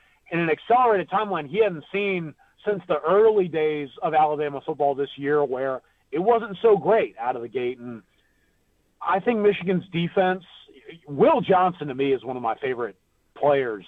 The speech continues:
in college football to watch right now, because what that guy does at corner, I wanna see how he handles this Washington receiving core. But I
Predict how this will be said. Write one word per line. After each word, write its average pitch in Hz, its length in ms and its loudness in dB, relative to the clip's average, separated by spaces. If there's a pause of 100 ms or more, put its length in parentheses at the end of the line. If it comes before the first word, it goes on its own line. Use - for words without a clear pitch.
(120)
in 135 140 -10
college 127 280 0
football 120 240 -2
to 104 40 -4
watch 110 320 -2
right 113 120 -10
now, 101 140 -6
because 92 280 -10
what 175 160 2
that 202 160 2
guy 170 180 4
does 151 240 2
at - 80 -14
corner, 147 560 -2 (800)
I 165 140 2
wanna 208 300 2 (120)
see 190 180 -4
how 175 300 2 (100)
he 180 140 -6
handles 175 720 0 (120)
this 147 220 -6
Washington 151 580 -2
receiving 135 500 -6
core. 170 380 -2 (640)
But 160 400 2 (880)
I 185 200 -2